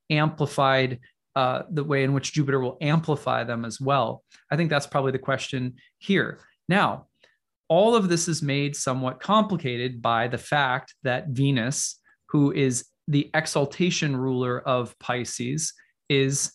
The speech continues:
enclosed between the malefics. So when you're looking at this picture, you're noticing that here's Mercury and Jupiter wanting to,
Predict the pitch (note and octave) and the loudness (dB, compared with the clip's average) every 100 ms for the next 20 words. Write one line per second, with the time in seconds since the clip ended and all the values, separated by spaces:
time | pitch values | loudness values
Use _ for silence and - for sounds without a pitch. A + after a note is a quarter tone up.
0 | _ - F3+ F#3 A3+ G#3 D3+ B2 - C3 | _ 2 2 4 4 4 4 0 -4 -4
1 | C#3 C3+ C3+ B2+ C3+ D3 D#3+ - - - | 0 0 2 2 2 2 0 -2 -8 -10
2 | - - _ _ _ _ _ _ _ _ | -14 -16 _ _ _ _ _ _ _ _
3 | - - _ - - C#3 C3 C3+ - _ | -20 -20 _ -6 0 2 0 -2 -10 _
4 | D#3 C#3+ C#3+ C#3 C3+ C3+ D#3+ F#3+ F3 D3 | 0 2 4 4 2 2 2 4 2 0
5 | C#3+ C3+ C3 - A#2 - - G#3 G#3 - | -2 -2 -2 -4 -6 -8 -4 -4 -2 -2
6 | B2+ A#2 C3+ - - _ C#3+ D3 D#3+ F3 | -2 -2 -6 -10 -20 _ 2 4 4 4
7 | F3 C#3 C3 B2+ B2 A#2+ A#2 - _ _ | 2 0 2 0 0 0 -2 -12 _ _
8 | _ _ - C#3+ D3 C3+ D3 D3+ - D#3+ | _ _ -2 2 2 2 0 0 2 2
9 | D#3 D#3 E3+ F#3+ F3+ C#3+ C3+ B2+ C3 C3+ | 4 2 2 0 2 0 0 -2 -4 -6
10 | B2+ C3+ B2+ | -4 -4 -4